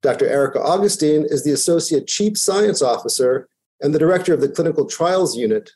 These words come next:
at Kennedy Krieger Institute, as well as the Director of the Batten Disease Clinic at Kennedy Krieger. Doctor Augustine is also an Associate Professor of Neurology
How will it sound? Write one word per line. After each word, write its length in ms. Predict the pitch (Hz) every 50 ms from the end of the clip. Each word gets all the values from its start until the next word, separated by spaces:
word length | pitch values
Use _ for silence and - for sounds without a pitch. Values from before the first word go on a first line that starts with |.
| _ -
at 100 | - -
Kennedy 300 | - 131 120 120 117 123
Krieger 280 | - - 117 104 110 -
Institute, 560 | 117 120 - - 131 - 139 135 139 139 - _ _ _ _ _ _ _ _ _ _ -
as 140 | 151 147 180
well 160 | 196 196 202
as 100 | 196 202
the 80 | 170
Director 460 | 135 147 139 151 160 160 160 - 170 147
of 80 | -
the 80 | 143 131
Batten 400 | - - 147 151 156 156 160 151
Disease 380 | 147 135 135 135 139 131 117
Clinic 440 | - - - 135 123 127 123 - -
at 160 | - 110 -
Kennedy 300 | - 117 110 113 113 113
Krieger. 500 | 107 - 170 175 131 120 110 - - - _ _ _ _ _ _ _ _ _ _ _ _ _ _ -
Doctor 300 | - 127 113 107 127 113
Augustine 460 | 131 127 117 123 - - - 120 120
is 100 | 117 110
also 460 | - - 147 165 185 - - 151 123 117
an 60 | 120
Associate 480 | - - - 180 196 196 - 175 - -
Professor 520 | 120 - - 117 110 110 - 120 113 -
of 100 | - -
Neurology 680 | 123 123 135 139 147 147 135 113 110 117 113 110 -